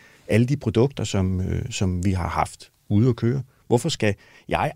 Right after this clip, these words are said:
eje meget, meget komplekse produkter? Jeg skal kun leje dem.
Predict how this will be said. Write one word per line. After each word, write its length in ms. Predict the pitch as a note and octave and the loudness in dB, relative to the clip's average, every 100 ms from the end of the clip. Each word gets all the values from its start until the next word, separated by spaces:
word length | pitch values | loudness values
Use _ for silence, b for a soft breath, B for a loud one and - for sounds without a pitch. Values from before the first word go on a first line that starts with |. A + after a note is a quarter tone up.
| E2+ | -4
eje 360 | D#2+ A2+ D#3+ | -2 0 0
meget, 380 | D3+ E2 E2 C3+ | -2 0 0 2
meget 240 | G2+ A#2+ | 2 0
komplekse 540 | C#3 A2 - C3+ - - | -2 -6 2 0 0 -4
produkter? 480 | - E2 - - D#2 b b b - | -2 0 -2 -2 -10 b b b -10
Jeg 60 | - | -4
skal 160 | E3+ | -4
kun 220 | F3 A#2 C#3+ | 0 0 0
leje 320 | - D2+ F2 | 0 -2 -4
dem. 100 | - | -8